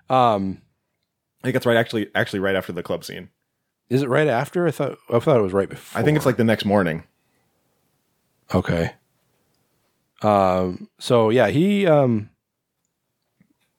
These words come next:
Speaker 2: He goes to
Speaker 1: uh,
Speaker 2: this
Speaker 1: da, da,
Speaker 2: club
Speaker 1: da.
Speaker 2: and he goes up to this woman and he's like, <laughs> he practically does the,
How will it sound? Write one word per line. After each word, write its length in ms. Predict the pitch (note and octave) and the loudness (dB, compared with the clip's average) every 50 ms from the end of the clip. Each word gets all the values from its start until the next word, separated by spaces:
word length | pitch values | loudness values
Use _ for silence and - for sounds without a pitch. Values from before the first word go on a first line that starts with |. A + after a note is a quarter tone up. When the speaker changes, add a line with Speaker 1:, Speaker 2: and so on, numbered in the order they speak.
| _ _ _ _ _ _ _ _ _ _ _ _ - _ _ _ _ _ _ _ _ _ _ _ _ _ _ _ _ _ _ _ _ - - - _ _ _ _ _ _ _ | _ _ _ _ _ _ _ _ _ _ _ _ -20 _ _ _ _ _ _ _ _ _ _ _ _ _ _ _ _ _ _ _ _ -20 -20 -20 _ _ _ _ _ _ _
Speaker 2:
He 80 | - B2 | 0 4
goes 160 | D#3 F#3+ G3+ | 4 4 4
to 60 | B3 | 2
Speaker 1:
uh, 20 | |
Speaker 2:
this 80 | A#3 G3 | -2 -4
Speaker 1:
da, 40 | F#3+ | -2
da, 20 | - | 0
Speaker 2:
club 240 | F3+ D#3 D3 C#3+ | 2 2 2 2
Speaker 1:
da. 80 | A2 G#2+ | 0 0
Speaker 2:
and 120 | - C3 | -2 -2
he 180 | B2 B2+ B2 A#2 | -2 -4 -4 -2
goes 200 | G#2 C3+ C#3 D#3 | 0 0 0 2
up 60 | E3+ | 0
to 80 | E3+ F3+ | -2 -2
this 100 | E3 D3+ | 0 2
woman 240 | D#3 C#3+ B2+ B2 A#2+ | 2 2 2 2 2
and 100 | B2+ D#3+ | 4 4
he's 140 | E3+ C#3+ | 4 4
like, 240 | D3 B2 A#2+ - - _ _ _ _ _ _ _ _ _ _ _ _ _ - - - _ | 4 2 2 0 -10 _ _ _ _ _ _ _ _ _ _ _ _ _ -20 -20 -20 _
<laughs> 800 | - - - - - - _ _ _ _ _ _ _ _ - - | -20 -20 -20 -20 -20 -20 _ _ _ _ _ _ _ _ -20 -20
he 160 | - - C#4 A3+ | -2 -2 0 0
practically 340 | - - - - - C4 | 2 0 0 0 0 -4
does 220 | G3 - G3+ F3+ D3+ | 0 2 0 2 2
the, 120 | D#3+ C#3+ | -4 -4